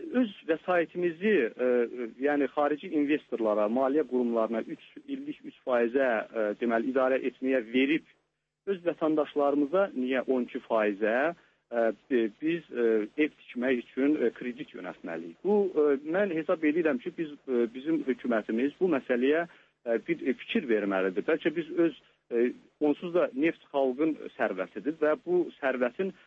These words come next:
vəsaitindən, e, qoy heç olmasa bizim, e, bu, e, gənclərimiz hansısa bir formada yararlansın. Neftin, e,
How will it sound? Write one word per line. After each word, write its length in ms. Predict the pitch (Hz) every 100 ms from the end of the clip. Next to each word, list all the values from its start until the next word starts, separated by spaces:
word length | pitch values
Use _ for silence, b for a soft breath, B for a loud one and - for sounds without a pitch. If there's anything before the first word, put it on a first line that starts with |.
| _
vəsaitindən, 800 | 127 123 143 127 - 131 160 185 b b _
e, 140 | 127 123
qoy 220 | 170 170
heç 180 | 165 -
olmasa 360 | 139 127 127 143
bizim, 280 | 131 165
e, 200 | 147 127 113 110
bu, 180 | 147
e, 800 | 143 120 113 110 - 90 92 120 117
gənclərimiz 600 | 135 123 131 123 156 - - 107 _ -
hansısa 380 | 143 143 175 143
bir 100 | 139
formada 340 | 151 127 127 156
yararlansın. 720 | 127 123 123 127 120 - 101 -
Neftin, 400 | 143 - 175 -
e, 160 | 139